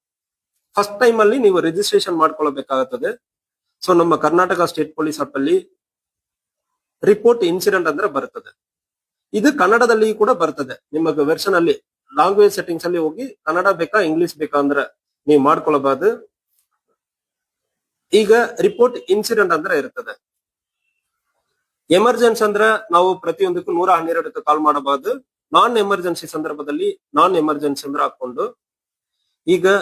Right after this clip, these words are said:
ಯಾರಕ್ಕೆ ನಾವು ಮಾಹಿತಿ ಕೊಡ್ಬೇಕು? ಬೆಳಗಾವಿ ಜಿಲ್ಲೆಗೆ ಮಾಹಿತಿ ಕೊಡ್ಬೇಕು. ಪೊಲೀಸ್ ಸ್ಟೇಷನ್ ನಿಮಗೆ ಗೊತ್ತಿರುತ್ತಂದ್ರೆ ಪೊಲೀಸ್ ಸ್ಟೇಷನ್ ಹೆಸರು ಹಾಕೊಳ್ಬಹುದು. ಉದಾಹರಣೆಗೆ ಬೈಲಹೊಂಗಲ ಅಂದ್ರೆ ಚೂಸ್ ಮಾಡಿದೀವಿ.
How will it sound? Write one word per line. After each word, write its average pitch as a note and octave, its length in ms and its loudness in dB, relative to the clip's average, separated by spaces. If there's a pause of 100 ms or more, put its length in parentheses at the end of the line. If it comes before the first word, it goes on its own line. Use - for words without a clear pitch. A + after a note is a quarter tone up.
(760)
ಯಾರಕ್ಕೆ G3 400 4
ನಾವು F#3 220 2
ಮಾಹಿತಿ D3+ 360 -2
ಕೊಡ್ಬೇಕು? - 580 -14 (560)
ಬೆಳಗಾವಿ F#3+ 440 2
ಜಿಲ್ಲೆಗೆ D3+ 460 0
ಮಾಹಿತಿ C3+ 360 -2
ಕೊಡ್ಬೇಕು. A#2 560 -18 (720)
ಪೊಲೀಸ್ A3+ 260 4
ಸ್ಟೇಷನ್ D#3 460 -4
ನಿಮಗೆ D#3+ 300 0
ಗೊತ್ತಿರುತ್ತಂದ್ರೆ E3+ 720 -2 (160)
ಪೊಲೀಸ್ F#3+ 220 0
ಸ್ಟೇಷನ್ C#3 320 -4
ಹೆಸರು B2+ 300 -4
ಹಾಕೊಳ್ಬಹುದು. B2+ 920 -6 (360)
ಉದಾಹರಣೆಗೆ E3 760 0 (420)
ಬೈಲಹೊಂಗಲ D3 480 2
ಅಂದ್ರೆ C3 200 -4
ಚೂಸ್ C3 260 -10
ಮಾಡಿದೀವಿ. B2 460 -14